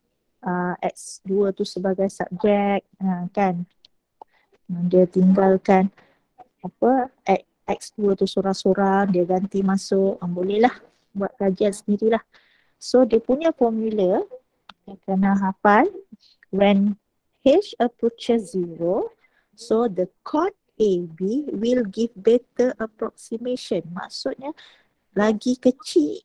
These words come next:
sebenarnya dia lagi, ah, jitu lah dia punya ti-, ah, dia punya kecerunan untuk curve tu. Dia lagi accurate. Okey. For the gradient of the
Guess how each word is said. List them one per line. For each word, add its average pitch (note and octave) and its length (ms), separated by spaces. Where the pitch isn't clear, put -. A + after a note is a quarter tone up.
sebenarnya C4 720
dia B3 240
lagi, A#3+ 560
ah, G3+ 400
jitu A3+ 480
lah B3+ 160
dia A#3 180
punya A#3 460
ti-, A3+ 160
ah, G#3 160
dia A3 160
punya A3 320
kecerunan A#3 800
untuk - 320
curve - 240
tu. D4 120
Dia G#3+ 160
lagi G#3 400
accurate. - 480
Okey. G3 320
For A3 480
the F#3+ 400
gradient G3 640
of F#3+ 160
the F#3+ 160